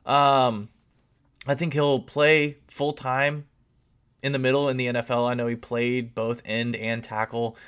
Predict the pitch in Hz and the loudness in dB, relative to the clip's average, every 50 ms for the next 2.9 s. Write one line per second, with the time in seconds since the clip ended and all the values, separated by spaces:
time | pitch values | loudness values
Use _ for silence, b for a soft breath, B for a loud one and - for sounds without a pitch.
0 | B B - 110 113 104 - 110 113 127 127 131 127 120 - 113 110 110 - 117 | B B -10 -10 -10 -8 -6 -4 -2 0 0 0 -2 -2 -4 -4 -4 -4 -6 -10
1 | 107 110 113 110 107 - 113 104 107 98 - 104 107 104 101 101 98 B B B | -12 -10 -10 -10 -8 -6 -6 -6 -6 -8 -8 -8 -8 -8 -8 -8 -10 B B B
2 | B B B B B B - - 110 113 110 107 104 98 95 92 95 92 | B B B B B B -6 -2 0 2 2 2 0 0 -2 -6 -8 -10